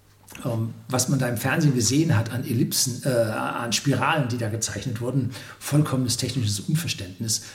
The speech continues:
Da hätten sie sich ein bisschen besser, ja, wissenschaftlich beraten lassen sollen.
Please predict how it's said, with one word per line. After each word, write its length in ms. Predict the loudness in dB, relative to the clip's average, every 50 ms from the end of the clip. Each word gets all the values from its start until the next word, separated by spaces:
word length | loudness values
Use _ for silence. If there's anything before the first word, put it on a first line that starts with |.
| -14 -8
Da 80 | -4 -2
hätten 140 | -2 0
sie 80 | 0 0
sich 120 | 0 -2
ein 80 | -2 -2
bisschen 500 | -2 -2 0 0 -2 -2 -4 -6 -6 -6
besser, 420 | -2 0 0 0 0 -2 -4 -8 -10 -14 -20 -20 -20 -16 -10
ja, 300 | -8 -6 -6 -6 -6 -8 -10 -14 -20 -18 -14
wissenschaftlich 920 | -12 -10 -6 -4 -2 0 0 0 -2 -2 -4 -6 -6 -6 -6 -6 -8 -10 -18 -20 -20 -20 -20 -16 _
beraten 420 | -6 -2 0 0 0 0 -2 -4 -6
lassen 260 | -2 -2 -2 -2 -2
sollen. 300 | -4 -4 -6 -10 -12